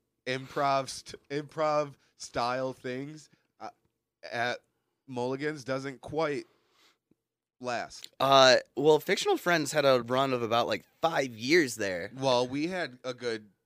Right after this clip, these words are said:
Speaker 1: three months.
Speaker 2: Yeah, I mean, comparable, <laughs> definitely.
Speaker 1: It didn't end as w-, bad.
Speaker 2: It did not end as bad. Um, I'm sure everybody out there who is in the comic world is aware that, uh,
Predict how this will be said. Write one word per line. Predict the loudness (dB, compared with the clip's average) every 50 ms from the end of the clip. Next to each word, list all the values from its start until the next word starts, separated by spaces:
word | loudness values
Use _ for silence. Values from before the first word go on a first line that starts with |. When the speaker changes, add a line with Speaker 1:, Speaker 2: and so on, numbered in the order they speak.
| _ _ -14
Speaker 1:
three | -10 -10 -10
months. | -8 -8 -8 -6 -4 -2 2
Speaker 2:
Yeah, | 4 6 8 8 8
I | 6
mean, | 6 4 2 2 0 -4 -6
comparable, | -2 2 2 2 2 0 -2 0 -2 -2 -2 -4
<laughs> | -4
definitely. | -4 -2 0 4 4 6 6 4 4 6 8 8 8 6 _ 6
Speaker 1:
It | 6 6 6 6 2 0 0 0
didn't | 0 -4 -6 -6 -8 -6
end | -6 -6 -6 -6 -8
as | -8 -8 -8 -14 -20 _ _ _ _ _ -12
w-, | -10 -10 -10 -8 -6
bad. | -4 -2 -2 -2 -4 -6 -10 -20 -20 _ _ -2
Speaker 2:
It | -2 -2 0
did | 0 0 2
not | 6 6 8 8 6
end | 6 2 0 0
as | -4 -2
bad. | 0 0 2 2 2 0 -2
Um, | -2 0 2 2 4 2 2 0 0 -4 -6 -12 _ _ -18
I'm | -12
sure | -8 -4 0 0 2
everybody | 0 0 -2 -2 -2 0 0 2 0 2 0
out | 0 -2 -2 -2
there | -2 -2 0 -2 -2 -4
who | -6 -8 -10 -10
is | -8 -8
in | -10 -10
the | -10
comic | -6 -4 -4 -2 -4 -6 -6
world | -4 -4 -2 -2 -2 -4
is | -8 -8
aware | -8 -8 -6 -4 -4 -2 -2 -2 -2
that, | -2 -4 -4 -4 -6 -8 -6
uh, | -6 -4 -4 -4 -4 -6